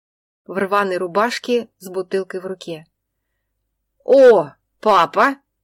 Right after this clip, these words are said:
А что, так людей много? А, я и забыл! С днем рождения!» И, чмокнув папу в щеку, сынок направился прямиком в дом. Все стихло.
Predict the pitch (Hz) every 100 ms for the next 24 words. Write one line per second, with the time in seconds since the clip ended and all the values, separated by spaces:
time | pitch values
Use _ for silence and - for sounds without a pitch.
0 | _ _ _ - 233 269 - _ _ 233
1 | - 262 - 269 269 247 247 196 190 180
2 | 208 226 247 262 277 - _ _ _ _
3 | _ _ - 208 214 226 262 269 269 254
4 | 233 214 190 170 214 - 220 226 220 247
5 | 247 220 254 240 214 170 - _ _ _
6 | - 185 214 226 240 220 220 262 233 185
7 | 151 - _ _ _ _ _ _ _ _
8 | - 196 208 196 185 180 190 180 180 -
9 | - 254 254 277 269 _ - 220 202 233
10 | 262 - 196 190 196 190 202 - 202 185
11 | 180 190 180 175 170 151 _ _ _ _
12 | _ _ _ _ _ _ _ - 220 208
13 | - 190 165 156